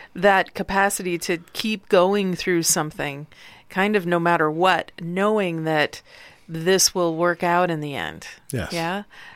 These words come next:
Speaker 1: And that that is the quality of hope, that that's the feeling of hope. And I think you can probably identify a lot of people, and I think we've seen examples of a lot of people like that. I mean,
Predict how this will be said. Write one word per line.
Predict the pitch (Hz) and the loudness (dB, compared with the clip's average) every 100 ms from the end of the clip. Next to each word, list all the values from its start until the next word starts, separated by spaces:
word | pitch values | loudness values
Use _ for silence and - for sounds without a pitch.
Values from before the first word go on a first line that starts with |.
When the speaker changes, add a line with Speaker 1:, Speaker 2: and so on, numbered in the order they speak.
| - | -2
Speaker 1:
And | 180 190 185 - | 2 2 0 -2
that | 185 170 | -2 0
that | 160 175 214 196 - | 0 2 2 0 -4
is | - 170 160 | -6 -6 -6
the | - 160 | -4 -6
quality | - 180 160 156 151 | -4 -4 -4 -4 -6
of | 143 | -8
hope, | - 135 | -8 -8
that | 170 | -4
that's | 196 208 233 - | 2 2 2 -2
the | 170 | -6
feeling | - 156 147 147 | -6 -8 -8 -12
of | 143 | -10
hope. | - 143 - | -8 -8 -8
And | - 170 | -4 -2
I | 165 | -2
think | 180 170 156 - | -2 -6 -8 -12
you | 180 175 | -10 -8
can | 175 | -4
probably | 185 165 165 | -4 -2 -4
identify | 156 160 156 - 151 | -4 -4 -6 -6 -6
a | 147 | -4
lot | 160 175 | 0 0
of | 170 | -2
people, | - 147 143 | -6 -10 -10
and | 147 | -6
I | 165 | -4
think | 160 160 | -4 -6
we've | 165 147 | -6 -2
seen | - - 214 208 190 160 | 0 0 0 -2 -2 -4
examples | 160 160 156 175 180 147 147 | -6 -6 -2 -2 -4 -8 -8
of | - 160 | -6 -8
a | |
lot | 147 143 143 | -8 -8 -10
of | 143 | -12
people | - - - | -16 -14 -14
like | 135 143 | -14 -12
that. | - 131 | -8 -4
I | |
mean, | 180 | -4